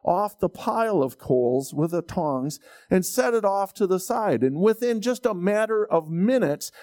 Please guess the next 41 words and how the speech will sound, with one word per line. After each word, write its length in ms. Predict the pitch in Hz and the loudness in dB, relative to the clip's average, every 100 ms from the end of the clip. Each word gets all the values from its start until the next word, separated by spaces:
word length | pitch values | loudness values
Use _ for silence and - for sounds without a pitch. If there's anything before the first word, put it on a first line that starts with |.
| - | 2
the 100 | 196 | 4
one 340 | 180 240 277 | 6 4 2
piece 380 | 254 - 240 - | -2 -2 0 0
of 160 | 196 - | -2 -2
coal 560 | - 269 190 151 180 _ - | -2 2 2 0 -4 _ -4
totally 380 | 233 196 185 | -4 0 0
lost 380 | 156 147 147 - | 0 -4 -6 -4
its 200 | 147 - | -6 -4
heat. 260 | 226 175 - - _ _ - | -2 -2 -4 -12 _ _ 0
It 180 | 180 156 | 0 4
had 300 | 196 190 175 | 4 4 2
no 280 | 196 247 262 | 2 4 2
ability 580 | 160 202 202 139 139 | 4 4 4 4 2
to 140 | 139 151 | 0 -2
do 260 | 185 180 | 2 2
what 200 | 123 131 | 4 2
it 100 | 131 | 0
was, 340 | 131 131 123 - - | 0 -2 -4 -12 -4
was 300 | 143 135 - | -2 -2 -2
to 120 | 151 | -2
do. 400 | 160 220 113 - _ _ - - | 2 2 0 -4 _ _ -2 2
The 80 | 180 | 4
rest 380 | 208 294 - | 4 -2 -2
of 120 | 240 180 | 0 0
the, 100 | 139 - _ _ | 0 -6 _ _
the 160 | 147 147 | 0 2
coals 400 | - 151 156 - | 2 2 0 0
kept 220 | 226 - | -2 0
burning 560 | 143 202 226 151 143 147 - _ | 2 2 4 2 0 -2 -12 _
and 220 | - 170 165 | 2 4 6
were 140 | 175 | 4
getting 360 | 170 220 233 196 | 4 0 2 0
the 80 | |
job 480 | 139 170 175 175 139 | 2 0 2 0 0
done, 440 | 202 240 151 110 98 _ _ _ | -2 0 -2 -2 -6 _ _ _
but 160 | 196 202 | 0 2
this 360 | 214 208 - _ - | 0 -2 -12 _ -2
isolated 840 | 262 285 - 202 160 151 135 127 | 0 0 -2 2 2 4 2 0
coal 640 | - 233 117 127 131 - _ _ | -2 2 2 2 0 -4 _ _
accomplished 760 | - 175 - 202 202 165 151 - | -2 -2 -4 -6 -2 -2 -2 -2
nothing. 600 | 190 208 - 107 95 | -2 -2 -2 -4 -4